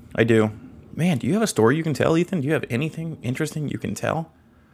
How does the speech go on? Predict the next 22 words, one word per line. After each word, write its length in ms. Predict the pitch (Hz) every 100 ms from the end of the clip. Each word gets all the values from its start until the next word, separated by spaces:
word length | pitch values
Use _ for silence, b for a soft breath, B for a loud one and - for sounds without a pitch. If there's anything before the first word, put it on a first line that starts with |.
| b
Um, 340 | - 117 113 113
a 60 | -
shelf 320 | - 104 113
fell 180 | 131 135
down 240 | 127 127
at 80 | 151
the 100 | 127
house 180 | 113 113
today. 240 | - 113
It 40 | 135
didn't 180 | 127 113
fall 160 | 101
down. 260 | 98 101 104
It 60 |
kinda, 200 | 101 104
like, 220 | 98 90 - B B -
the 120 | 110
anchors 340 | 110 107 104
gave 280 | 101 107 98
way, 240 | 107 98 98
so 160 | -
the, 200 | 98 98